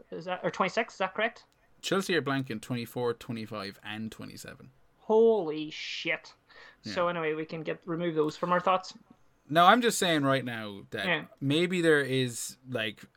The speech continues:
Speaker 2: uh, obviously the likes of Ben Crellin, we talk about him
Speaker 1: Yeah.
Speaker 2: constantly, every F P L podcast does, uh,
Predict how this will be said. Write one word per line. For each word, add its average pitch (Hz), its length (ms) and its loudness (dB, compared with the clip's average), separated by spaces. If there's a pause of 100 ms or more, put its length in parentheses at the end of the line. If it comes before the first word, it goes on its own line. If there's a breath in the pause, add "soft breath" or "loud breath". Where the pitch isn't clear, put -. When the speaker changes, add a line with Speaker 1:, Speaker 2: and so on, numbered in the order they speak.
Speaker 2:
uh, 110 220 -6 (180)
obviously 131 340 0
the 123 80 -4
likes 117 200 -8
of 107 80 -8
Ben 107 160 -10
Crellin, 120 320 -4
we 110 80 -10
talk 98 260 -12
about 101 200 -12
him 107 340 -8
Speaker 1:
Yeah. 180 140 -4
Speaker 2:
constantly, 131 400 -2
every 131 320 4
F 117 120 -6
P 123 60 -6
L 117 60 -6
podcast 110 400 -8
does, 110 240 -10 (340 loud breath)
uh, - 60 -10